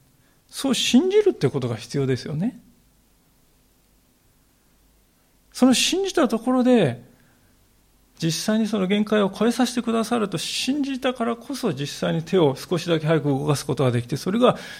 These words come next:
二重跳びできるようになり、やがては後ろ二重跳び、はやぶさとかね、だんだん成長していく。人間ってまさにそうなんですね。信仰がなければ人は成長していくことはできないわけです。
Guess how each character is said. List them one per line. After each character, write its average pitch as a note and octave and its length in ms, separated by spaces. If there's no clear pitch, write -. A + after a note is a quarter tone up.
二 D3 100
重 C#3+ 80
跳 C3+ 120
び B2+ 100
で B2 140
き C3+ 80
る C3 60
よ A#2+ 60
う - 20
に A2 60
な - 60
り、 - 60
や C#3+ 100
が C#3 100
て C#3+ 80
は C3 60
後 B2+ 180
ろ C3+ 80
二 B2+ 140
重 B2+ 120
跳 B2 140
び、 C3+ 160
は F#3+ 160
や B2 80
ぶ A#2 80
さ B2+ 140
と - 120
か D3+ 80
ね、 G#3+ 160
だ A#2+ 120
ん G#2+ 60
だ C3+ 120
ん F3+ 60
成 F3+ 160
長 D3 160
し - 80
て C#3 60
い - 40
く。 - 60
人 A3+ 200
間 D#4+ 120
っ - 20
て A#3+ 100
ま F#3+ 180
さ F4 120
に C#4 80
そ - 140
う C3+ 40
な A2+ 80
ん - 20
で - 60
す - 60
ね。 F3 120
信 - 380
仰 E4 220
が F4 100
な E4+ 160
け C4 120
れ G3+ 60
ば C#3+ 120
人 C#3+ 200
は D3+ 60
成 D3 240
長 G#3 220
し - 140
て G#3 60
い G3+ 60
く - 20
こ F#3+ 100
と F#3+ 100
は C#3 60
で A2 140
き - 140
な F#3 100
い A#3+ 40
わ F3+ 120
け C3 100
で B2 80
す。 - 120